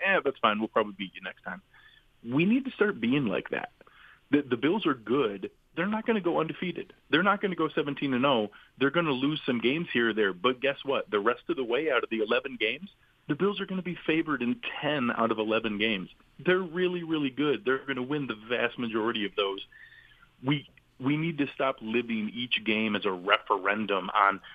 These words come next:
well, does our o-, offensive coordinator know what he's doing? Is Josh Allen really a franchise quarterback? Does our coach, i-, is he aggressive enough to be able to do these things? Yes, yes, yes. It's okay. They're not gonna go undefeated. It still hurts.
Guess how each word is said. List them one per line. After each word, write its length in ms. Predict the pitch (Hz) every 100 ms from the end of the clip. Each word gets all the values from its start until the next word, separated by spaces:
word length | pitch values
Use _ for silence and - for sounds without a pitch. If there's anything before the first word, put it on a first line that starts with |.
| - -
well, 280 | 127 104 - -
does 160 | 127 113
our 180 | 104 110
o-, 200 | 113 117 107
offensive 340 | 101 117 104
coordinator 300 | 110 113 110
know 160 | 101 110
what 120 | 107
he's 120 | 95
doing? 360 | 104 104 139 131 -
Is 100 | 123
Josh 240 | - 120 -
Allen 220 | 123 104
really 240 | 98 110 117
a 60 |
franchise 380 | - 107 - 110
quarterback? 480 | - 101 110 135 139 - - -
Does 140 | 127
our 100 | 110
coach, 320 | - 127 131 -
i-, 160 | 113 107
is 60 | -
he 120 | 131
aggressive 420 | - 113 113 120
enough 220 | 120 127
to 100 | -
be 80 | 117
able 120 | 110
to 60 | 104
do 140 | 113
these 160 | 131 156 180
things? 180 | 202 196 _
Yes, 300 | 220 - 98 - - _
yes, 260 | 117 123 - - _ _
yes. 280 | 110 110 85 - - - _ _
It's 220 | 143 147
okay. 520 | 143 135 - 156 101
They're 160 | 101 117
not 220 | 131 127
gonna 180 | 131 120
go 180 | 120 117
undefeated. 540 | 110 - 135 113 104 - - -
It 80 | 175 -
still 180 | 135
hurts. 340 | 117 170 143